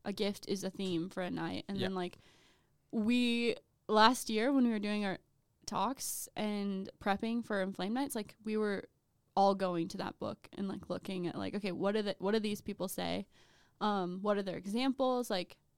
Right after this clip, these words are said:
Speaker 1: what is essential from what they've broken down that we need to use? And, like, yeah, we can explain things differently and we can expand on that. Um, we can use other sources, but, like, that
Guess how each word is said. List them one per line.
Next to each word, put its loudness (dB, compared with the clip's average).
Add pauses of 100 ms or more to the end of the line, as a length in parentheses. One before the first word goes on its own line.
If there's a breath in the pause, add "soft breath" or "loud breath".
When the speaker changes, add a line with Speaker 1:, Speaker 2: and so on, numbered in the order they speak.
(320)
Speaker 1:
what 2
is 2
essential -2
from -4
what -4
they've -2
broken -6
down -4
that -6
we 0
need -2
to -6
use? -6
And, -2
like, -2
yeah, 4
we -2
can -2
explain -4
things -4
differently -6
and -4
we -8
can -8
expand -6
on -6
that. -6 (500 soft breath)
Um, -4
we -2
can 2
use 2
other 2
sources, -2
but, -10
like, -6
that 2